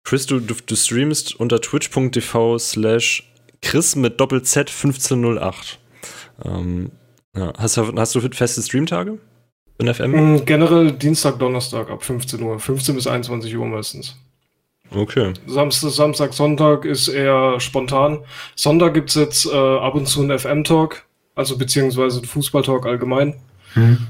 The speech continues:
Speaker 2: So, da wird über die, übers Wochenende geredet, jetzt auch die letzten, über die E M, über die letzten Spiele allgemein. Und ja, zweite Liga geht jetzt los am Wochenende. Da wird's Sonntag sicherlich auch Diskussionsstoff geben. Gerade dieser Hammer-Auftakt am Freitag.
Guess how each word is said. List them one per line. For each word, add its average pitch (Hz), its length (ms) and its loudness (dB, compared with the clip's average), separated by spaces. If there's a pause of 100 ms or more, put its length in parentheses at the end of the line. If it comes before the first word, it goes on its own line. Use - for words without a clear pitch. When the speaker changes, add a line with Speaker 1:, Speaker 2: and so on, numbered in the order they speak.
(180)
Speaker 2:
So, - 240 -2
da 123 140 4
wird 127 100 2
über 127 220 2
die, 123 320 0
übers 123 360 -2
Wochenende 131 360 2
geredet, 131 260 4
jetzt 131 160 2
auch 127 160 4
die 123 120 -2
letzten, 123 760 0
über 127 180 -2
die 120 140 0
E 117 80 2
M, 123 160 2
über 127 180 4
die 123 120 0
letzten 127 300 0
Spiele 123 360 2
allgemein. 127 480 2
Und 120 460 -4
ja, 147 260 6
zweite 127 320 2
Liga 147 280 6
geht 160 160 6
jetzt 156 140 2
los 156 200 6
am 151 100 4
Wochenende. 151 380 4
Da 127 160 2
wird's - 360 -2
Sonntag 135 360 0
sicherlich 127 480 -2
auch 135 240 2
Diskussionsstoff 143 720 -2
geben. 151 340 0 (140)
Gerade 131 320 2
dieser 123 320 0
Hammer-Auftakt 139 640 0
am 131 100 0
Freitag. 139 540 4